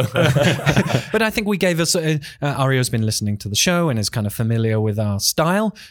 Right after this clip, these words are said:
Speaker 2: And we told him about this love-hate thing. So I guess in a sense, we've indirectly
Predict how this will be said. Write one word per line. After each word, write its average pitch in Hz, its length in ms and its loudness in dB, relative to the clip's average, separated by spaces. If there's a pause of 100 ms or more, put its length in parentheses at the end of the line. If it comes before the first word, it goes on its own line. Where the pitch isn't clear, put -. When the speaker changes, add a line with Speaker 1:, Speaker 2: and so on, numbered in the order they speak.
Speaker 2:
And 123 100 0
we 131 140 2 (180)
told 123 240 -2
him 143 100 2
about 127 280 -2
this 127 180 -2
love-hate 123 420 0
thing. 147 200 -2
So 123 220 0
I 127 60 0
guess 180 220 0
in 156 60 -2
a 139 40 0
sense, 123 280 0
we've 123 120 2
indirectly 117 640 0